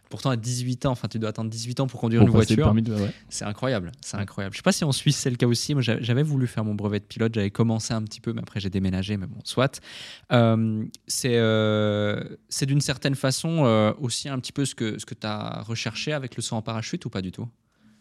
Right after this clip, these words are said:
Speaker 2: Alors, le saut en parachute, c'est encore une histoire de fou.
Speaker 1: Ouais.
Speaker 2: Euh,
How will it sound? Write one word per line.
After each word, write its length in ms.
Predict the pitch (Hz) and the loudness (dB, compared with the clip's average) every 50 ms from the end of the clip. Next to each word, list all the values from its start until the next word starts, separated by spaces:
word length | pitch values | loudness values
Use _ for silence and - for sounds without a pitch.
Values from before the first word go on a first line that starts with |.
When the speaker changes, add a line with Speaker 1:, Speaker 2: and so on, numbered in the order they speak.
| _ _ _ - | _ _ _ 6
Speaker 2:
Alors, 120 | 101 104 | 10 12
le 20 | 117 | 12
saut 160 | - - 147 | 12 10 8
en 80 | 139 | 6
parachute, 400 | 131 135 127 131 127 - 170 160 | 8 8 10 10 10 8 8 6
c'est 60 | - 127 | 6 4
encore 260 | 120 - 139 131 127 | 6 8 8 8 8
une 60 | 123 | 8
histoire 280 | 120 - - - 123 110 | 6 4 4 4 4 4
de 100 | 101 101 | 4 2
fou. 260 | 95 - - 160 135 - - _ _ _ _ _ - | 2 0 0 0 -2 -2 -4 _ _ _ _ _ -8
Speaker 1:
Ouais. 160 | 98 98 113 117 | -6 -6 -2 2
Speaker 2:
Euh, 300 | 110 107 104 101 101 92 | 4 6 6 8 6 4